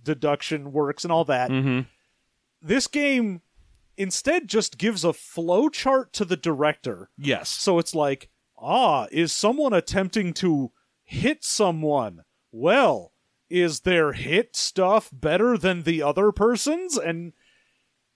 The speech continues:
Speaker 1: it just sort of goes down this whole list, but even in the book itself, it goes through an entire, like, twenty-page combat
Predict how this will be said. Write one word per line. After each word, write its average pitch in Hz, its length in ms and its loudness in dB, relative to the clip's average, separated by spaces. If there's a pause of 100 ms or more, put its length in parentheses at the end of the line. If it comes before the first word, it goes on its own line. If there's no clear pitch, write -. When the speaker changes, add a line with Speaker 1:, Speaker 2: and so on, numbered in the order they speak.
(140)
Speaker 1:
it 220 300 -2
just 277 260 0
sort 269 240 0
of 147 180 -4
goes 175 320 2
down 160 280 0
this 156 160 0
whole 170 260 0
list, 165 340 2
but 196 120 0
even 302 320 -4
in 196 80 -2
the 170 80 0
book 180 320 -2
itself, 123 640 -4 (760)
it 208 200 -2
goes 233 280 2
through 208 220 0
an 156 80 0
entire, 147 880 -2 (340)
like, 147 340 -2
twenty-page 170 840 -4
combat 151 520 0